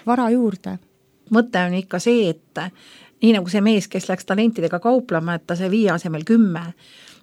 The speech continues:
Speaker 2: Ja, ja Jumal ju teab väga hästi seda, millised võimalused meil on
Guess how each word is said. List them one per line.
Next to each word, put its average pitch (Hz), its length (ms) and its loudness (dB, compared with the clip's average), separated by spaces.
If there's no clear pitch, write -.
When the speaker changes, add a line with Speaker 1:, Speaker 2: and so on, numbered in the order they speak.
Speaker 2:
Ja, 175 340 2
ja 180 140 2
Jumal 226 340 4
ju 175 60 -2
teab 220 280 2
väga 226 240 2
hästi 240 320 -2
seda, 226 260 -2
millised 190 400 -2
võimalused 202 480 -2
meil 170 180 -2
on 269 180 2